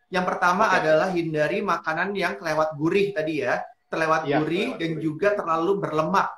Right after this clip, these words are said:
Speaker 1: Betul ya, Dok, ya?
Speaker 2: Betul.
Speaker 1: Oke,
Speaker 2: Iya.
Speaker 1: lewat gurih, terlalu berlemak. Dan kedua, kurangi asupan kopi, rokok, dan soda.
Speaker 2: Mm-mm. Betul, Mas.
Speaker 1: Kenapa, Dok? Kalau kopi,
Speaker 2: Eh.
Speaker 1: rokok, soda ini, kalau kopi tadi kayaknya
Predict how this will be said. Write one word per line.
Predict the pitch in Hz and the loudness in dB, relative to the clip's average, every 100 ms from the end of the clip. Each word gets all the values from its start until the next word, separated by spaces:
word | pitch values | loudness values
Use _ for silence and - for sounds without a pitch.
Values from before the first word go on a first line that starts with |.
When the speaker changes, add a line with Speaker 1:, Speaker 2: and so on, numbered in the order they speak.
| _ _ _ - | _ _ _ -18
Speaker 1:
Betul | 143 185 180 | -6 -2 0
ya, | 160 | 0
Dok, | 165 | -2
ya? | 139 139 | 0 2
Speaker 2:
Betul. | 226 - - _ - | 2 -2 -12 _ -10
Speaker 1:
Oke, | - 175 143 | -6 -4 -2
Speaker 2:
Iya. | 123 120 | 0 0
Speaker 1:
lewat | 147 160 160 | 2 0 2
gurih, | 185 202 | 2 2
terlalu | 175 151 | 0 -2
berlemak. | 156 151 160 214 151 | 0 -2 -2 -8 -6
Dan | 147 151 | -6 -6
kedua, | 147 151 170 240 - - | -6 -2 0 -2 -4 -4
kurangi | 214 214 214 254 - | 0 0 0 -4 -2
asupan | 185 190 196 196 185 185 - _ - | -4 -2 -4 0 0 0 -10 _ 2
kopi, | 165 165 185 208 254 262 _ - | 2 2 -4 -4 -4 -12 _ -2
rokok, | 180 190 - 220 220 156 | 2 2 2 2 2 2
dan | 151 151 | 0 0
soda. | 175 190 185 - - - _ _ _ _ _ _ _ _ _ _ _ _ | -2 0 2 2 -2 -10 _ _ _ _ _ _ _ _ _ _ _ _
Speaker 2:
Mm-mm. | - 127 - _ _ _ _ _ _ - | -20 -18 -20 _ _ _ _ _ _ -14
Betul, | 123 139 131 | -4 -2 -2
Mas. | 117 - | -6 -6
Speaker 1:
Kenapa, | 220 247 247 208 160 | 0 2 2 2 4
Dok? | 135 - | 2 2
Kalau | 151 156 156 | 2 2 4
kopi, | 170 - - 190 | 2 2 2 4
Speaker 2:
Eh. | |
Speaker 1:
rokok, | 185 - - 165 | 4 2 -2 0
soda | 160 151 156 | 2 4 2
ini, | 165 147 | 0 -2
kalau | 143 139 | -2 0
kopi | 147 208 180 | 2 2 0
tadi | 196 202 | -4 -4
kayaknya | 147 185 | -2 0